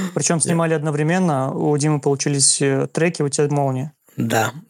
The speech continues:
Speaker 2: потому что это была
Speaker 1: <laughs>
Speaker 2: такая шикарная ночь, э, в том плане, что нас сначала накрыло грозой.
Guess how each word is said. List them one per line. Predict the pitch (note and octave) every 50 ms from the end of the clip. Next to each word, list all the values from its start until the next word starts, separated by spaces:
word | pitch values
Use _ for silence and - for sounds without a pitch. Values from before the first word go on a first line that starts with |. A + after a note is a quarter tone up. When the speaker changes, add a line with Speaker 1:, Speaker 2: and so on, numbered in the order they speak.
| - _
Speaker 2:
потому | - B2+ - C3+ D3 D#3
что | D3+ - D3+
это | C3+ - C3
была | A#2+ C#3 C#3 C#3
Speaker 1:
<laughs> | D3+
Speaker 2:
такая | D#3+ C3+ - - D3+ C#3 C3
шикарная | A2+ - - - - - _ - - D3 D3 C#3 B2+ A#2+ B2 A#2+ A#2+ A#2+
ночь, | A#2 A#2+ B2+ C#3+ D#3+ F3 F#3+ F#3 - - - - - -
э, | C#3+ C3+
в | C3 B2+ B2 B2 A#2+ A#2+ A#2 - - _
том | - C3 C3 C3 B2+
плане, | B2 - C3 C3 C3+ D3+ D#3 E3 D#3+ D3+ C#3+ C#3 C3+ C3+ B2+ C3 C3+ C3+ C3+ C#3 C3+
что | C3 - - - _ - C3+ C3 B2+ B2+ A#2+ A#2 A2+
нас | A#2 B2 C3 C3+ -
сначала | - - C3 - - C3 A#2+
накрыло | A#2 A#2 - - - B2+ A#2 A2+
грозой. | - - A2+ A2 - D3 F3+ A3 -